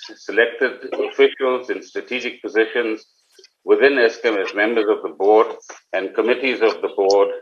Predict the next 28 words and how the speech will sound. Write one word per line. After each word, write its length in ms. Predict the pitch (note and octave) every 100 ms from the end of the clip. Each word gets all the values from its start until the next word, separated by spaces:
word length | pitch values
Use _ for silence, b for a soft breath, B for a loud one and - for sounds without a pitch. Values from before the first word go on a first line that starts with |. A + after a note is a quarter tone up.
| - -
and 220 | G2+ G2+
the 120 | G#2+
executives, 840 | G2+ F#2+ - A#2+ - - F#2+ F2+ - - - - - - _
and 140 | - A#2+
then 200 | D3+ B2+
divert 440 | C3 A#2 C3+ C3 - A2
Eskom's 460 | A#2 - A#2 A2
assets 500 | A#2 C3+ A#2+ G2+ - -
to 80 |
the 100 | G2+
Gupta's 540 | - G#2+ G#2+ A#2+ G#2 -
financial 500 | G#2 F#2+ G2 - F#2
advantage," 640 | E2+ D2+ F#2+ F#2+ E2+ D2+ - _ _ _
close 300 | A#2+ A2 -
quotation. 580 | G2 - D#2 - - _ _ _ _ _ _ _ _ _ _ _ _ _ _
Clearly, 380 | D#3 E3 C#3+ B2+
the 160 | A#2+ B2+
evidence 420 | C#3 D3+ C#3 -
before 280 | B2 - A2+
the 80 |
commission 520 | G#2+ A#2 B2 B2 C3+ A2+
further, 400 | - B2 B2 C#3
and 160 | A2+
I 80 | F#2
quote, 400 | - A2+ A2+ -
"revealed 480 | G2 G2 B2 B2+ -
quite 280 | A2 G#2 -
clearly 540 | C3+ C3+ B2 B2+ -